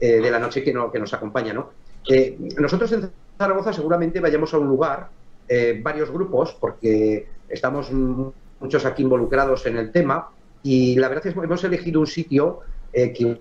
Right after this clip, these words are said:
igual luego cambia con el tema de la pandemia, claro, como está esto como está, y los grupos son de diez personas, entonces, bueno, de alguna manera también vamos a estar cercanos, pero alejados, ¿no?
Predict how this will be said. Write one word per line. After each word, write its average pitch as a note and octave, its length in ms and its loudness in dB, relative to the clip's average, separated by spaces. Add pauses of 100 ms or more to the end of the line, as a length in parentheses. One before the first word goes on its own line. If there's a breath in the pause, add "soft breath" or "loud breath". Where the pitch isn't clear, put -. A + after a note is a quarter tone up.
(160)
igual G3 180 2
luego C3 200 -4
cambia G#3+ 320 -4
con A#2+ 180 -8
el A#2 140 -10
tema B2 240 0
de A2+ 80 4
la A2 140 0
pandemia, C3+ 380 0
claro, - 280 0
como G#2+ 180 0
está B2 120 0
esto - 220 -2
como C#3+ 200 2
está, F#3+ 360 -4 (260 loud breath)
y B2 100 -4
los B2 160 4
grupos D#3+ 240 0
son B2+ 140 -4
de A#2 100 -4
diez C3+ 160 -2
personas, G3 560 0 (800)
entonces, D#3 280 0
bueno, F#3+ 480 -6
de A#2+ 160 -2
alguna D3+ 280 0
manera G#3 320 0
también F3 300 -2
vamos G#3 200 -2
a - 20 -4
estar G3 260 -2
cercanos, G3+ 500 0
pero D3 400 0
alejados, A#2 600 -4
¿no? F3+ 240 -6